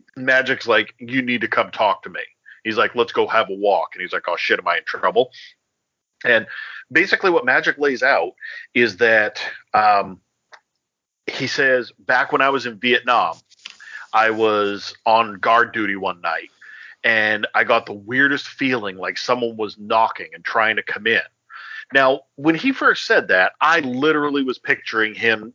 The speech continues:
you know, like, guarding a barracks or something like that, and he thought somebody was trying to come into the barracks.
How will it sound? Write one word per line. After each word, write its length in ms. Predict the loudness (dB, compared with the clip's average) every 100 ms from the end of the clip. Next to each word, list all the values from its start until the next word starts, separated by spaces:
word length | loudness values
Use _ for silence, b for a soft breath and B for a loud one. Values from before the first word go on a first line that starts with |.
| _
you 180 | -4 0
know, 140 | 2
like, 320 | 2 0 0 0
guarding 360 | 0 2 0
a 60 | -4
barracks 540 | 0 2 2 -2 -10
or 60 | -10
something 320 | -8 -8 -8
like 240 | -8 -6 -2
that, 280 | -2 -4 -6
and 120 | -10
he 120 | -8 -4
thought 300 | 0 -2 0
somebody 260 | -4 -2
was 140 | -6 -2
trying 200 | -2 -2
to 60 |
come 240 | -4 -6 -4
into 200 | -6 -4
the 100 | -6
barracks. 540 | 0 0 0 -6 -16